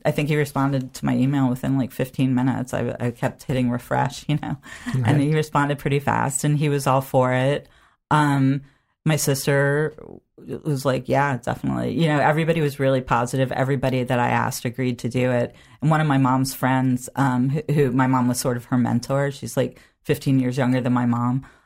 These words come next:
Speaker 1: um, and they worked together. She said, "I've been waiting thirty years for this conversation."
Speaker 2: Wow.
Speaker 1: So she felt, you know, I, well, I felt that nobody would talk to me. I guess she had reached out and I wouldn't talk to her. So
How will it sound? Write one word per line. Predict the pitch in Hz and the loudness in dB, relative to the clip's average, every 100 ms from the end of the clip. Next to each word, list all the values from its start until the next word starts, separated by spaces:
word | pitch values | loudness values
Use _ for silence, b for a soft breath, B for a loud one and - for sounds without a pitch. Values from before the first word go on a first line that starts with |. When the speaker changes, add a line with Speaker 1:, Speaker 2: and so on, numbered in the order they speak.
| B | B
Speaker 1:
um, | - 143 131 120 127 b b b - | 0 2 4 2 0 b b b 0
and | 131 | 2
they | 123 | 4
worked | 135 - | 2 0
together. | 135 123 123 123 113 - | -2 0 2 2 0 -4
She | - | -4
said, | 131 123 | 0 0
"I've | 104 127 | 0 0
been | 139 | 0
waiting | 131 127 127 | 0 0 -2
thirty | 127 131 123 | -2 -2 -2
years | 120 127 131 | -2 -4 -6
for | - 113 | -6 -6
this | 123 | -6
conversation." | - 110 117 117 113 113 - - - b b - | -4 -4 -4 -4 -4 -4 -6 -8 -8 b b -10
Speaker 2:
Wow. | 104 95 | -6 -2
Speaker 1:
So | 92 135 | 0 0
she | - - | 0 -2
felt, | 139 127 113 - - - | 0 0 -2 -6 -18 -2
you | 165 | 0
know, | 151 123 - | 2 0 0
I, | - 143 | 2 2
well, | 143 143 139 | 2 2 4
I | 127 135 | 4 2
felt | 135 135 127 - - | 0 0 0 -2 -2
that | 120 110 135 | -2 0 0
nobody | 131 123 123 | 0 0 -2
would | 120 | -2
talk | - 120 - | -2 -2 -2
to | 123 | 0
me. | 123 143 123 120 | 0 2 0 -2
I | - 120 | -4 -4
guess | 127 120 - - | -2 -4 -8 -14
she | - - 131 | -12 -2 0
had | 120 | 0
reached | 123 117 - | -2 -4 -4
out | 117 120 117 | -2 -2 0
and | 123 | 0
I | 117 | 0
wouldn't | 123 117 113 | 0 -2 -2
talk | 113 113 | -2 -4
to | 131 | -2
her. | 131 135 113 123 | 0 0 0 -6
So | - 123 120 | -6 -4 -4